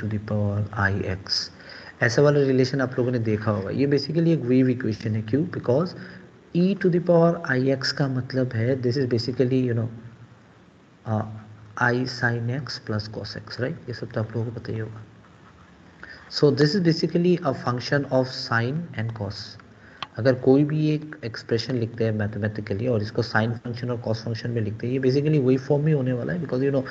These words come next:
sine function को ऐसे represent करते हैं और cos function को कुछ ऐसे represent करते हैं। तो अगर दोनों का कॉम्बिनेशन, combination लिया तो भी ये वेव equation होने वाला है। तो वेव equation generally ऐसे होता है। तो ये जो ए नॉट होता है ना, ये basically होता है अपना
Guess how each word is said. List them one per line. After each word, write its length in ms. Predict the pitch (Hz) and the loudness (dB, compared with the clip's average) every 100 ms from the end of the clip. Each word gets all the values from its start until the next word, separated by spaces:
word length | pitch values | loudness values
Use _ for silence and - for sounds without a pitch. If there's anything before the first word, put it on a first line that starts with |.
| - - - | -8 -10 2
sine 180 | 127 135 | 2 4
function 260 | 139 131 135 | 0 0 0
को 80 | 131 | 0
ऐसे 200 | 120 139 | 2 0
represent 400 | 131 135 143 139 | 2 2 2 0
करते 240 | 147 - | -4 -2
हैं 260 | 170 151 117 | 0 0 -2
और 200 | 113 110 120 | -6 -4 -2
cos 160 | 117 - | -2 -2
function 320 | 120 113 120 | -4 -4 -4
को 120 | 110 | -4
कुछ 160 | 107 107 | -4 -4
ऐसे 220 | 101 135 | -2 0
represent 380 | 123 127 123 123 | 0 2 0 0
करते 240 | 120 120 | -2 -4
हैं। 160 | 117 113 - - - - - | -8 -8 -14 -20 -20 -10 2
तो 60 | 123 | 4
अगर 80 | 123 | 6
दोनों 220 | 123 123 | 4 4
का 80 | 135 131 | 0 0
कॉम्बिनेशन, 580 | 120 120 127 127 - 135 - | 0 0 0 -2 -4 -6 0
combination 440 | 127 127 131 139 | 0 0 -2 -2
लिया 140 | 135 135 | -2 -2
तो 160 | 127 | -2
भी 100 | 123 | -2
ये 60 | 127 | 0
वेव 260 | 117 113 113 | 2 2 0
equation 340 | 107 98 104 | -2 -6 -6
होने 180 | 98 95 | -6 -6
वाला 140 | 92 | -6
है। 60 | 95 | -4
तो 120 | 110 | 0
वेव 220 | 107 139 170 | 4 6 6
equation 360 | 165 156 165 | 4 2 4
generally 400 | 147 123 135 135 110 | 4 2 2 2 2
ऐसे 180 | - | 0
होता 220 | 110 - - | -4 -6 -12
है। 60 | - - - - - - | -14 -18 -18 -16 -18 4
तो 320 | 139 143 139 127 | 8 8 6 0
ये 140 | 147 | 0
जो 180 | 190 185 - | 0 -4 -2
ए 140 | 131 135 | -2 2
नॉट 200 | 160 170 | 2 2
होता 180 | 127 101 | 0 -2
है 100 | 120 | -6
ना, 80 | 156 | -6
ये 160 | 135 | -4
basically 440 | 131 127 139 143 143 | -2 -2 -2 -2 -2
होता 200 | 110 123 | -4 -6
है 100 | 117 | -6
अपना 140 | 156 | -8